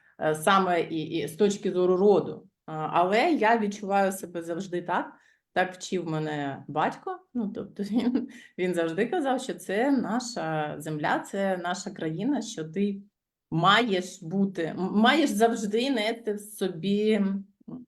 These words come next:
цю цінність. І нам дуже пощастило бути тут. І я так, я живу з цим. І мені не пощастило народитися в Радянському Союзі, але пощастило народитися в моїй сім'ї,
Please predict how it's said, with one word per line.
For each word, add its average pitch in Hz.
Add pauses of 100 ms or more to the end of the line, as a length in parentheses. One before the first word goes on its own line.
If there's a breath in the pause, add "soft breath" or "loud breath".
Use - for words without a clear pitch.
(300)
цю 170
цінність. - (720)
І 196 (120)
нам 170
дуже 185
пощастило 156
бути -
тут. -
І 196
я 185
так, 185
я 190
живу 277
з -
цим. 160
І 170 (500 loud breath)
мені 254
не 247
пощастило 254
народитися 226
в -
Радянському 214
Союзі, 240
але 208
пощастило 208
народитися 185
в -
моїй 175
сім'ї, 180